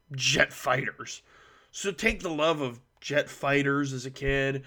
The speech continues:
mix it with aliens fighting aliens, and then f-, eventually fighting with aliens,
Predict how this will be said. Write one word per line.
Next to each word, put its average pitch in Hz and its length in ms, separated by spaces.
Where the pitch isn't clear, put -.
mix 165 280
it 143 100
with 139 340
aliens 147 580
fighting 147 540
aliens, 156 540
and 139 80
then 135 200
f-, - 80
eventually 139 400
fighting 135 360
with 170 340
aliens, 170 840